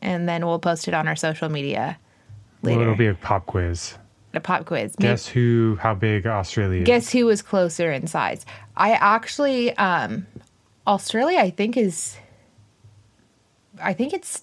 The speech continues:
Speaker 1: um, longer than North America top to bottom.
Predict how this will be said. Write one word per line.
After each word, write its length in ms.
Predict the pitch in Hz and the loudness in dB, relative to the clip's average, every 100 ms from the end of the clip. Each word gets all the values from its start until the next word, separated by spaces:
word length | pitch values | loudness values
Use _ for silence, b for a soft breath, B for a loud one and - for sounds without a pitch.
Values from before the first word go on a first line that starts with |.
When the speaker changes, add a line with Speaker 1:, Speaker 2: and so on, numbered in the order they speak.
| - | -2
Speaker 1:
um, 320 | 196 170 156 160 | 0 0 0 0
longer 680 | 160 185 233 190 160 165 160 | 2 2 2 2 2 -2 -2
than 360 | 185 175 151 117 - _ _ _ | -2 -2 -2 -8 -12 _ _ _
North 280 | 180 175 160 | -2 -2 -2
America 580 | 160 156 151 160 151 - - | -2 -4 -4 -4 -6 -6 -12
top 260 | - - - | -10 -8 -6
to 80 | 156 | -6
bottom. 460 | - - - - | -4 -4 -6 -10